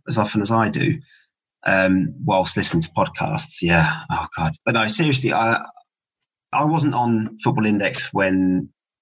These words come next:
P B came in. So m-, my answer f-, from its inception would be that's the game changer for them. It was, that has to be the favourite feature of everyone's, because that is what makes Football Index what it is. But f-, for me,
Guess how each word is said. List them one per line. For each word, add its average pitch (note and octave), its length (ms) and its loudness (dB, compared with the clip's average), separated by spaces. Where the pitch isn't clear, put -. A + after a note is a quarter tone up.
P G2 160 0
B F#2 220 0
came E2 320 2
in. - 220 -2
So - 220 0
m-, - 440 -2
my - 260 4
answer F2 200 0
f-, - 120 -10
from F2+ 180 0
its - 140 -4
inception E2+ 560 -2
would E2+ 140 -2
be E2 100 0
that's E2+ 220 0
the E2 100 -6
game G2 220 0
changer D#2 320 -4
for - 180 -4
them. - 280 -8
It - 160 0
was, - 280 -4
that - 140 2
has B2+ 240 2
to - 60 -2
be E2+ 160 2
the F#2+ 120 -10
favourite F2 320 -2
feature E2+ 300 0
of F#2 60 0
everyone's, D#2 420 0
because E2+ 260 -6
that G2 200 0
is F2+ 120 -6
what - 200 2
makes - 340 -2
Football - 280 -6
Index - 300 -4
what - 120 -4
it A#2+ 120 4
is. - 200 0
But - 120 4
f-, - 260 -8
for G2+ 100 -2
me, B2 440 2